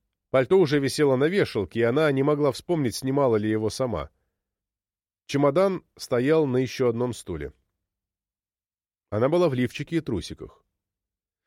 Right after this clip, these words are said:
Ее деньги хранились в лифчике. Она оглядела комнату, а затем обернула деньги лифчиком и сунула его в пространство за ящиком туалетного столика.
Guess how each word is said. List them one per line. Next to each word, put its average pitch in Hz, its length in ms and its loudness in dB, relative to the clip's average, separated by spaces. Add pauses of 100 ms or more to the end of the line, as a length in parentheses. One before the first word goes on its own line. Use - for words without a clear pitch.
(200)
Ее 123 240 2
деньги 165 300 0
хранились 113 480 0
в 175 60 -8
лифчике. - 480 -8 (1600)
Она 123 220 2
оглядела 135 420 2
комнату, 131 560 0
а 117 80 2
затем 131 320 -2
обернула 151 460 2
деньги 131 300 -2
лифчиком 123 520 -4
и 127 60 0
сунула 170 380 0
его 139 200 0
в - 60 -10
пространство 143 720 -2
за 107 120 -2
ящиком 147 500 -2
туалетного 131 460 -2
столика. 76 540 -12